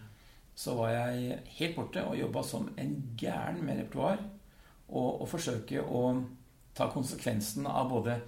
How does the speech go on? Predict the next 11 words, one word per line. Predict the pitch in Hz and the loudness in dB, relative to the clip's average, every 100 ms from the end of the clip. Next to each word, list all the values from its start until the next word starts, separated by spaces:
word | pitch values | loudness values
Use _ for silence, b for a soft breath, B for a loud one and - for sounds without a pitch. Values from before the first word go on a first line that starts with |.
| B B | B B
stemmeskifte | - 151 139 101 - 113 113 - - - | -4 2 4 4 2 -2 -2 -4 -4 0
og | 117 117 | 0 0
pubertet | 120 120 127 - 113 123 135 - - | 0 0 -2 -4 -2 0 0 -4 -4
og | 120 123 | 0 2
nye | 127 104 113 | 4 2 0
krav | - 120 - - | 0 2 2 0
til | - | -4
selvbilde | 113 117 104 107 - 107 107 117 113 B B | -2 0 0 -2 -2 -4 -2 -2 -2 B B
og | - - - | -6 -6 2
alt | 135 127 | 2 4
mulig, | 139 131 180 | 2 4 2